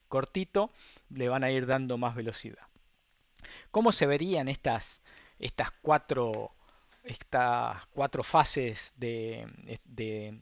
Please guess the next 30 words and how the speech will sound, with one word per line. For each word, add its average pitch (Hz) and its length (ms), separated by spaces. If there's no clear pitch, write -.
de 110 340
la 113 140
mirada 120 640
que 110 140
nos, 107 240
no 139 200
nos 127 140
damos 139 240
cuenta 156 320
que 117 80
lo 113 60
estamos 143 340
haciendo? 151 440
Bueno, 151 260
como 139 200
dijimos 135 460
entonces, 123 500
acá 139 180
el 156 80
piloto 156 360
está 147 180
mirando 151 380
el 175 100
vértice, 220 640
sus - 300
ojos - 300
están 151 300
en 156 80
el 180 160
vértice, 202 580